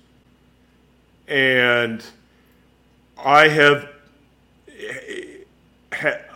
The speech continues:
I haven't played a part in the development of the saltwater chapters of that documentary, but I have watched every second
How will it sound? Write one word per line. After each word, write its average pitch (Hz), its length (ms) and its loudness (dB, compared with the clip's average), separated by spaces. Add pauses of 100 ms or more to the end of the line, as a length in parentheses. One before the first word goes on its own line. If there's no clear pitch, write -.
I 147 140 0
haven't 185 300 0
played 160 280 2
a 135 60 0
part 156 480 0
in 131 400 -6
the 120 100 -8
development 120 800 -4
of 117 340 -6
the 113 120 -16 (260)
saltwater 127 560 -6
chapters 107 560 -10
of 101 100 -12
that 101 160 -12
documentary, 117 720 -10 (640)
but 120 120 0
I 143 180 6
have 139 440 2 (220)
watched 135 720 -2 (880)
every 131 600 0 (520)
second - 720 -4